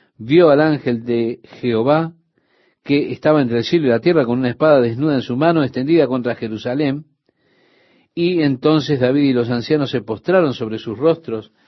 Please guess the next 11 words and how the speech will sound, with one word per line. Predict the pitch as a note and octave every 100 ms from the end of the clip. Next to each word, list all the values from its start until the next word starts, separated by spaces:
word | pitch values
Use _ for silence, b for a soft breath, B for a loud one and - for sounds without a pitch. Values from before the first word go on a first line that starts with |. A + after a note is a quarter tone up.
| _ _ _ _
cubiertos | B2+ B2 D3 C3+ B2
de | A2+
cilicio". | - C#3 F3 - F#2+ F2 _ _ _ _ _ -
David | D3 F#3
dijo, | C#3+ F3+ -
"Oigan, | B2+ D#3+ B2+ G2+ F#2 b b b b
soy | - D#3+ D#3
el | D3+
único | G3 F#3+ C#3 B2
que | A2 G#2+
pecó, | A#2 G2+ G#2+ F2+